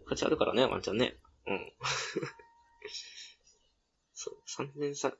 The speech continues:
三点差、でもね、こうね、ハドリー、ハドリージャックっていう流れがで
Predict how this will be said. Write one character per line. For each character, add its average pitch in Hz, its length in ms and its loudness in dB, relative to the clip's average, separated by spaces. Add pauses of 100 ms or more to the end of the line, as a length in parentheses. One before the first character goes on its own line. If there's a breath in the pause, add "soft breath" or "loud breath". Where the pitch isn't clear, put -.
(160)
三 - 220 -4
点 - 220 -8
差、 110 80 -6 (100)
で 110 120 8
も - 80 0
ね、 - 240 -6
こ 113 160 6
う - 40 -6
ね、 - 180 -2 (240)
ハ - 140 -4
ド 120 160 10
リ 117 320 0
ー、 - 40 -18 (340)
ハ - 160 4
ド 147 180 10
リ 151 220 0
ー - 20 2
ジ 135 100 8
ャ - 40 6
ッ - 120 -14
ク - 100 -12
っ - 40 -20
て - 80 -18
い - 40 -8
う 90 140 -6
流 104 60 -2
れ 104 100 2
が 110 80 2
で 98 180 2